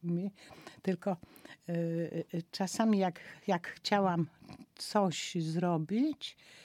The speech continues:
y, to mi zwracał uwagę, y, czy to było, czy to będzie słuszne. A poza tym, dla mnie było ważne,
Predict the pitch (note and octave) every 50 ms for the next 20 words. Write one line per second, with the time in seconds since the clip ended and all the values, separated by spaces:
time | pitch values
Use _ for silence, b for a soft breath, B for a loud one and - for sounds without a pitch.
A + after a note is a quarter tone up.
0 | B B B B B B B B - E3+ E3 E3 D#3+ E3 - E3 - - - G#3+
1 | G#3+ G#3+ A3 G#3+ G#3+ G3 G3+ G3+ F3+ - - - G#3+ G#3 - G#3+ G3+ F#3+ F#3 F3
2 | E3+ E3 F#3 F#3+ G3 G3 F#3+ F3+ G#3 G#3 G#3+ G#3+ G3+ - _ b b b b b
3 | b b b b b b b b b _ - F#3 F3+ F3 F3 F3 E3+ E3+ F3 F3
4 | - - _ - - - - F#3 - - - G#3 E3+ - - G#3 G#3 G#3 G#3 G#3+
5 | - G3+ G3+ F#3 F3+ F#3+ - - F#3 F3+ - _ - - F3 F3+ G3+ G3 G3 F#3+
6 | F3 E3 F#3 F#3+ - - - G#3 F#3 - - G3+ G3 G3+ G#3 G2+ - - - -
7 | - - - G#3 D#3+ - - - - - - - - _ _ _ - - _ -
8 | E3+ - - - A3 G3 - G#3 F3 E3+ - - F#3+ F#3+ G#3+ B3 B3 - b b
9 | b b b b b b b b b b b b b b b b b b b b
10 | b b b b b b b b _ _ _ _ _ B B B E3+ B B E3
11 | B B B F3+ - - _ _ _ _ _ _ _ _ _ _ _ _ _ -
12 | - _ - - - D#3 G#3 A3+ B3 C4+ C#4 C4+ G#3+ G3+ A#3 A3+ A3+ G#3 F#3 D#3+
13 | D3+ F#3 F#3+ G3 F#3+ F3+ - - A3+ A3 A3+ B3 C4 C#4+ D4+